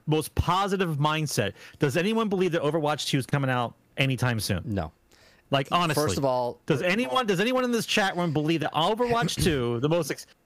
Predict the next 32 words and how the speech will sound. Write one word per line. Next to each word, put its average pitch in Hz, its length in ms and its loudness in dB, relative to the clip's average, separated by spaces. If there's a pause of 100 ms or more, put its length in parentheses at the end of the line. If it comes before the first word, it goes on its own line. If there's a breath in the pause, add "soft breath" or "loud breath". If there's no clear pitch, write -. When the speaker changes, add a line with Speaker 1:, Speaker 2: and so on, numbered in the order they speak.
(120)
Speaker 1:
the 160 80 2
most 165 220 0
looked 196 260 0
for 214 240 2
game 185 340 0
ever 165 280 2
from 160 160 0
Blizzard, 131 360 0
do 127 80 -2
you 139 60 0
think 175 140 0
it's 160 100 -4
coming 170 160 0
out 151 80 -2
anytime 139 380 0
soon? 98 180 -2
Speaker 2:
Here's 180 200 -4
the - 60 -4
connections, 90 520 -4
right? 90 320 -4
First, 170 280 -4
they 180 120 -2
make 151 160 -2
the 131 80 -10
changes 120 500 -2
of 110 80 2
Speaker 1:
Come 139 120 2
on. 101 40 0
Speaker 2:
s-, 87 180 -6
six - 340 -4
to 139 100 -4
five, 80 500 -4